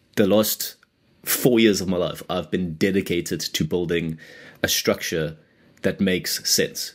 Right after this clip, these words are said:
Using these tools on top of that, Oh my God. It is, it feels, it feels like the best fever dream ever.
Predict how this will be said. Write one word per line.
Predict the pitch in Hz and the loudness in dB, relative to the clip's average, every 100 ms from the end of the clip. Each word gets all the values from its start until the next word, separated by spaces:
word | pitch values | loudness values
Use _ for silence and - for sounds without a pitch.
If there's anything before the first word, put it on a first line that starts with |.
| - | -10
Using | 90 113 120 120 | 0 2 4 4
these | 98 92 | 4 0
tools | - 92 - | -2 -2 -4
on | 101 98 | -4 -4
top | - 143 | -2 -2
of | 117 - | -2 0
that, | 87 - - - - - - - _ - | -2 -2 -10 -20 -20 -20 -20 -20 _ 2
Oh | 110 107 | 4 4
my | 92 90 85 80 | 4 -2 -4 -6
God. | 78 78 69 60 - - - - - - | -8 -8 -8 -8 -6 -6 -4 -4 -6 -4
It | 95 | -2
is, | 87 85 - - - - | 0 0 0 0 -4 -6
it | 95 - | -6 -6
feels, | - - 113 117 120 147 160 - - - _ - - _ _ _ _ _ | -4 2 4 4 0 -2 -2 -2 -4 -8 _ -20 -20 _ _ _ _ _
it | 101 | -8
feels | - - 120 120 127 120 95 | -6 0 2 4 2 -2 -4
like | 95 92 | -4 -4
the | - | -6
best | 80 95 95 - | 0 0 0 -6
fever | - - 95 87 | -8 -2 -2 -2
dream | 80 82 76 78 78 - _ _ | -4 -2 0 0 -2 -10 _ _
ever. | - 80 71 - | -6 -4 -6 -10